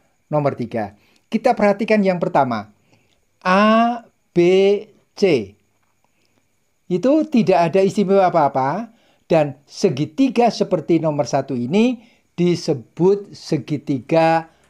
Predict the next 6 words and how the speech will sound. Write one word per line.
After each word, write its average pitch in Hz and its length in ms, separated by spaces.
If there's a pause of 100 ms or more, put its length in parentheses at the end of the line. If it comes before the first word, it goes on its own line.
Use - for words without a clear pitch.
lancip, 233 1120 (280)
ya. 127 240 (280)
Disebut 175 880 (320)
segitiga 151 1300 (560)
lancip. 135 1700 (2500)
Nah, 151 240